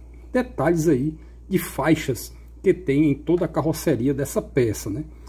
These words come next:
Aqui, pessoal, está se tratando aqui de um Ford Mustang, né? Um Ford Mustang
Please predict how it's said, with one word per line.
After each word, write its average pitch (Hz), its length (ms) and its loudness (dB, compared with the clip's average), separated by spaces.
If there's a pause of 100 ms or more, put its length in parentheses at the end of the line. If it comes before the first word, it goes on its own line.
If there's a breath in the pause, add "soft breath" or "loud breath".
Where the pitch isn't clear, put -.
(180 loud breath)
Aqui, 285 300 2
pessoal, 123 320 -2
está - 240 -6
se - 120 -10
tratando 170 460 0
aqui 165 180 0
de 160 140 0
um 226 220 0 (120)
Ford 190 380 4
Mustang, 208 640 4
né? 127 80 0
Um 156 80 0
Ford 190 260 0
Mustang 226 480 2